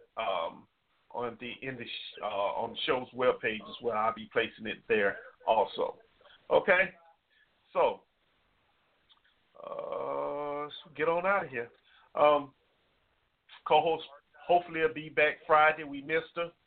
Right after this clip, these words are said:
You know, I told y'all she the logical one, but I, I think I did pretty good today. Yeah, but she need to get on back up in here.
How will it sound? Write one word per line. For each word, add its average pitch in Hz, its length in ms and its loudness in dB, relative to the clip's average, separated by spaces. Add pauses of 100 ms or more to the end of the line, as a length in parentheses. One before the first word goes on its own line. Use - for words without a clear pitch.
(500)
You - 80 -10
know, 110 300 -4 (360)
I - 60 -20
told 156 240 -2
y'all 120 180 4
she 156 100 -10
the 139 100 -4
logical 127 500 2
one, 104 240 -6
but 104 140 -4
I, 143 360 2
I 202 60 -8
think 196 140 -2
I 180 120 6
did 170 200 -6
pretty 170 240 -6
good 156 240 -2
today. 101 340 -4 (720)
Yeah, 117 420 2 (380)
but 123 160 -2 (200)
she 147 60 -8
need 151 200 -6
to 139 60 -8
get 135 120 -2
on 127 180 4
back 127 240 6
up 117 160 2
in 113 140 -4
here. 101 220 -8